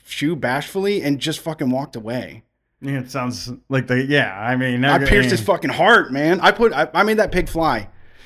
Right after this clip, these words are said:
Speaker 1: He found some spirit, a little bit. He got a little bit of spirit inside of him. So
Speaker 2: Okay.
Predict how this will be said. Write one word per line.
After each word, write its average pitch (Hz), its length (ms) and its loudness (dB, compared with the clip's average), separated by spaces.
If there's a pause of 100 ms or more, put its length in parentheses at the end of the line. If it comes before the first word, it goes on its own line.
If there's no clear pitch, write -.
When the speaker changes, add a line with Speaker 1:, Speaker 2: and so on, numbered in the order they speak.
(920)
Speaker 1:
He 160 100 0
found 175 260 4
some 160 100 2
spirit, 135 440 0
a 135 60 -2
little 143 240 4
bit. 107 260 -2
He 139 100 0
got 156 160 4
a 143 40 2
little 139 220 2
bit 127 120 -2
of 117 60 -4
spirit 117 300 -2
inside 104 340 -6
of 95 60 -12
him. 95 260 -14 (380)
So 190 200 6
Speaker 2:
Okay. 156 240 -2